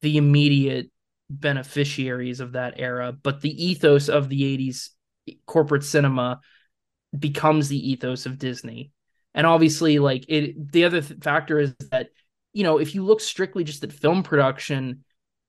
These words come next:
maybe Disney doesn't seem so hot in the eighties, but in terms of, like, greater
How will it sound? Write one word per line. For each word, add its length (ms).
maybe 240
Disney 300
doesn't 220
seem 200
so 140
hot 340
in 140
the 120
eighties, 360
but 160
in 100
terms 300
of, 160
like, 340
greater 640